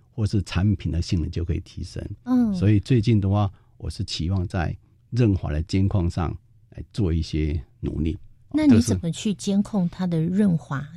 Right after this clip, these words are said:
Speaker 2: 是不是有状况呢？
Speaker 1: 这个方法是有一些不同的方法，但是我大概就用一个光学跟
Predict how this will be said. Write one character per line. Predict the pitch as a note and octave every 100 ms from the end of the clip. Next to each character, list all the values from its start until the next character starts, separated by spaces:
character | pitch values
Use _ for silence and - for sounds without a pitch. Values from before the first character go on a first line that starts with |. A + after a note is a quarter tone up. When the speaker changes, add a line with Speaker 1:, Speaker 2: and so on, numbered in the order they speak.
| - _
Speaker 2:
是 | - A3
不 | F#3+
是 | - G3 F3+ F3 - _
有 | G#3 D#3+
状 | G#3+ F3
况 | - G3 D#3
呢？ | F#3+ - _ _
Speaker 1:
这 | -
个 | B2+
方 | - B2
法 | A#2 D#2+
是 | F2 A#2+ G2+ F#2 F2+ -
有 | - E2+
一 | F#2
些 | G#2 G#2 F#2+
不 | -
同 | A2 E2
的 | E2
方 | - E2+ E2+
法， | - - - _ _ _
但 | G#2+
是 | - G#2
我 | F2+ E2+
大 | G2
概 | G2
就 | F#2 G#2 F2+
用 | - G2 F2
一 | F2+
个 | - D#2 D2+ - - _
光 | A2 G#2+ -
学 | - D2+ D2+
跟 | F2 F2